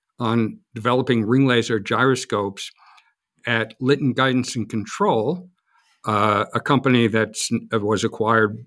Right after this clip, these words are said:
by Northrop Grumman, and I still have colleagues from Northrop Grumman that,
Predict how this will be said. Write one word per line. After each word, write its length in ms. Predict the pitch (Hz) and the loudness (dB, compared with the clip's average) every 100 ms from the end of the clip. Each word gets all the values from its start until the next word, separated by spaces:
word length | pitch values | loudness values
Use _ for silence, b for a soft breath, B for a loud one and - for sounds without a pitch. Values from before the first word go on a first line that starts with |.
| _ | _
by 360 | 110 107 104 107 | -4 -2 -2 0
Northrop 460 | 113 107 107 98 | -2 0 -4 0
Grumman, 460 | 156 151 117 123 139 | 2 2 4 2 0
and 100 | 113 | -4
I 60 | 98 | -6
still 220 | - 113 | 0 0
have 120 | 107 | 2
colleagues 380 | 120 120 110 98 | 0 2 2 0
from 260 | 113 101 _ | -6 -6 _
Northrop 360 | 113 107 110 104 | -4 0 0 0
Grumman 360 | 113 107 107 104 | 2 2 2 2
that, 180 | 101 | -2